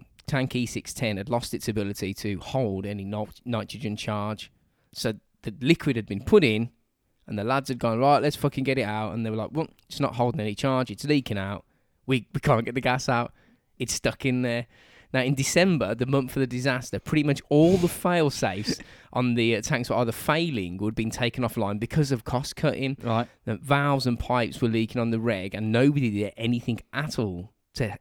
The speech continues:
Speaker 1: to stop them. They couldn't. The shit was jammed in there.
Speaker 2: Was it, if it, I'd have rolled it down a hill somewhere.
Speaker 1: You, well, that would have had exactly the same, uh, effect as what was what we're gonna go
Speaker 2: Have they
Speaker 1: through.
Speaker 2: got a big lake around them, by any chance?
Speaker 1: <laughs>
Speaker 2: That's what a lot of people see. What you see on the programs, they see the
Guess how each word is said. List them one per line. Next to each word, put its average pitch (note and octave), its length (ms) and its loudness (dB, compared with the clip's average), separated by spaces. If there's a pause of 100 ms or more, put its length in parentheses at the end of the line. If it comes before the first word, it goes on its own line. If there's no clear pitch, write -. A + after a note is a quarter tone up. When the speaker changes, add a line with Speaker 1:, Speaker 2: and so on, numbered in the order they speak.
(100)
Speaker 1:
to B2+ 100 -4
stop - 220 -2
them. E3 100 -2
They D#3 80 2
couldn't. E3 420 -2
The - 60 -8
shit - 200 -2
was A2+ 80 -6
jammed B2 320 0
in D3+ 120 0
there. D3 240 -2 (320)
Speaker 2:
Was C#3 180 -2
it, B2 100 -6
if A#2 200 -6
it, - 140 -8
I'd D#3 160 2
have C3+ 200 -2
rolled C3+ 280 4
it - 100 -2
down A#2+ 220 0
a G#2 40 0
hill A2+ 240 2
somewhere. C3+ 440 -2 (280)
Speaker 1:
You, B2+ 180 -12
well, C3 260 2
that D3 200 0
would C3+ 100 -2
have A#2 120 -2
had B2 180 0
exactly B2+ 440 -2
the A#2 120 -2
same, B2 400 2
uh, A2+ 40 4 (120)
effect B2+ 360 2
as C#3 60 0
what A#2 240 0 (140)
was B2+ 200 -6
what B2+ 100 0
we're B2+ 80 -2
gonna B2 180 2
go - 80 2
Speaker 2:
Have F3+ 200 6
they G#3 100 12
Speaker 1:
through. G3 60 6
Speaker 2:
got G3 80 8
a G3 60 8
big G3+ 200 6
lake G#3+ 320 2
around A2+ 320 8
them, G2 160 0 (100)
by C3 140 8
any A#2+ 120 6
chance? - 560 2
Speaker 1:
<laughs> - 580 -14
Speaker 2:
That's F3 180 4
what E3 120 8
a D#3+ 40 8
lot E3 100 12
of F3+ 80 8
people D3 260 10
see. C#3+ 180 4
What D3 200 4
you D3+ 80 4
see F3 160 4
on D#3 120 6
the C3+ 60 2
programs, C#3 460 8
they A#2 80 2
see B2+ 220 2
the A#2 300 4